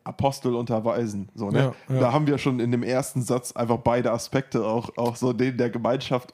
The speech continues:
Speaker 1: und der, der Unterweisung, der Lehre.
Speaker 2: Genau, also wenn man so will, dieser ganze Vers zweiundvierzig, ne? Ich glaube, was hast du? Basisbibel, ne?
Speaker 1: Ja, genau.
Speaker 2: Äh, ich hab jetzt hier die Menge-Übersetzung. Ich lese den noch mal kurz vor. Du kannst den gerne auch noch mal vorlesen, einfach so,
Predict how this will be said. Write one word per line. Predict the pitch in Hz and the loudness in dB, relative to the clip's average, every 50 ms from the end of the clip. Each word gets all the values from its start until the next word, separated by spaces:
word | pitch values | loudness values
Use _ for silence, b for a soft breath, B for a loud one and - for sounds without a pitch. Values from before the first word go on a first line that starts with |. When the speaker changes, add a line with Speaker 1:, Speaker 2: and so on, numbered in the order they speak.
| _ | _
Speaker 1:
und | - 135 139 139 147 139 - B B B B B B | 0 0 2 2 -2 -4 -8 B B B B B B
der, | - 107 123 120 113 113 113 - - | -2 0 0 2 2 2 0 -2 -4
der | - 113 117 101 | -2 -2 -2 0
Unterweisung, | 117 120 113 120 110 107 107 113 123 117 113 117 113 | 0 -2 -2 -2 0 2 2 2 2 0 -2 -2 -2
der | 104 104 101 | -2 -2 0
Lehre. | 107 107 110 117 113 104 95 98 - _ _ _ _ | 0 0 0 0 0 -2 -4 -6 -8 _ _ _ _
Speaker 2:
Genau, | - 131 123 120 117 | 0 0 2 2 0
also | - - 139 135 127 B B B B - | 0 0 0 0 0 B B B B -2
wenn | 131 139 | 0 2
man | 147 147 | 2 2
so | 131 139 123 113 | 2 0 2 2
will, | 135 147 160 170 | 2 2 2 0
dieser | 135 127 120 131 | 0 0 0 0
ganze | 117 127 139 143 131 | 2 2 0 0 0
Vers | 123 - 123 127 - | 0 0 -2 -2 -2
zweiundvierzig, | - - 123 123 117 - - 131 127 - - 113 107 | -2 -2 -2 -2 -2 -2 -2 -2 -2 -2 -4 -4 -2
ne? | 120 127 143 165 - - | -2 -2 -2 -4 -6 -8
Ich | 120 | -8
glaube, | - - 127 123 123 113 113 | -2 0 0 0 0 -2 -2
was | 123 135 131 | -2 0 0
hast | 135 120 - - | -2 -4 -2 -4
du? | 160 147 | -4 -2
Basisbibel, | 127 120 127 139 147 156 - _ 165 165 151 139 | 0 2 2 2 0 -4 -4 _ -2 0 0 0
ne? | 123 123 135 - | 0 0 -2 0
Speaker 1:
Ja, | 120 131 131 120 | 0 0 0 0
genau. | 113 120 120 123 117 113 | 0 -2 -2 -2 0 2
Speaker 2:
Äh, | 127 123 123 120 113 - - - | 2 2 2 0 -2 -8 -14 -10
ich | - 131 117 | -6 -2 -2
hab | 131 123 - | 0 0 0
jetzt | 127 120 - | -2 -2 0
hier | - 127 123 | -2 -2 0
die | 123 117 | 0 0
Menge-Übersetzung. | 117 127 147 156 151 147 147 147 - - - - _ - 127 131 131 123 131 127 - - 127 123 120 B B B B B | 0 0 0 2 0 0 -2 -4 -8 -20 -20 -20 _ -2 0 2 2 2 0 0 0 0 0 0 -2 B B B B B
Ich | - - | -4 0
lese | 127 143 147 147 - | 2 2 2 2 0
den | 135 | 0
noch | 135 139 143 | 0 0 0
mal | 139 131 120 | 0 -2 -2
kurz | - - 139 131 - | -2 -2 -2 -2 -4
vor. | - - 135 139 143 139 127 | -4 0 2 2 2 2 0
Du | 117 120 | -2 -4
kannst | 113 - 131 123 - | -4 -2 -4 -2 -2
den | - 117 | -4 -2
gerne | 117 120 117 113 | -2 0 0 0
auch | 123 | 0
noch | 135 | 0
mal | 127 | -2
vorlesen, | 117 - - 123 120 120 120 117 | -2 0 0 0 0 0 -2 -2
einfach | 107 113 110 127 120 | -2 -4 -4 -4 -4
so, | 117 117 120 117 | -4 -4 -4 -4